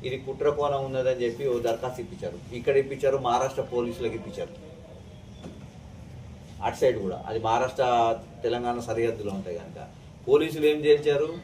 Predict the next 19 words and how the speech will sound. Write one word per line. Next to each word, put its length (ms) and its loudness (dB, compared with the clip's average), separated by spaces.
దీంట్లో 200 0
కుట్ర 300 2
కోణం 360 2
లేదు, 220 4
ఎలాంటి 840 2
పేలుడు 300 6
పదార్థాలు 560 2
వాడలేదు, 640 2
ఈ 60 -2
నిర్మాణ 600 4
లోపం 360 4
వల్లనే 360 -2
జరిగింది 540 -2
అని 80 -8
చెప్పి 280 4
ప్రభుత్వం 560 2
ఏంటంటే 600 0
దాని 220 2
మీద 240 0